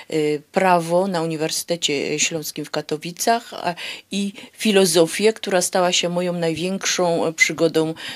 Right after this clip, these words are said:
życiową, e, i pasją mojego życia. E, skończyłam studia mag-, e, dzięki, e, dzięki właśnie, e, filii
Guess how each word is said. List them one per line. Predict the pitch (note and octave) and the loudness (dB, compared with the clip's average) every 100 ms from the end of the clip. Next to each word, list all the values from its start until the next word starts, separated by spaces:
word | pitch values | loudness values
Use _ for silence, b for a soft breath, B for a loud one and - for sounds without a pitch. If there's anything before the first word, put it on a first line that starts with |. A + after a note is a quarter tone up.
| B | B
życiową, | D#3 E3 E3+ F3+ C#3+ C#3 E3+ A3+ C4 | -4 -2 2 4 4 2 2 2 0
e, | - E3+ E3+ F3 F3 | 2 2 4 2 0
i | D#3 F3 F#3 F#3+ | -2 -4 -6 -4
pasją | - F#3 - - F3+ | 2 2 4 0 0
mojego | E3+ D#3+ D#3+ E3 | 2 0 2 0
życia. | D#3+ D#3 - C3+ - B3+ B B D3+ D3 D#4 D#4+ | 0 -2 -2 -2 -6 -10 B B -10 -12 -10 2
E, | |
skończyłam | B3+ F3+ F3+ G#3+ F#3+ E3+ | 2 6 4 4 0 -2
studia | - F#3 E3+ D#3+ D3 E3 | -4 -4 2 4 4 2
mag-, | D#3+ E3 | 0 -2
e, | - D#3+ C#3+ C3+ - | -2 -4 -4 -10 -14
dzięki, | - C#3+ F3 E3 - | -14 -4 -4 -4 -10
e, | - D#3+ D#3 D#3+ - | -6 0 0 0 -2
dzięki | E3 E3 E3 | -4 -4 -6
właśnie, | D3 D3 D#3 D3 | -6 -6 -4 -4
e, | - D#3 D3+ D3 | -4 -4 -4 -6
filii | - F3 D3 D3+ | -6 -8 -6 -10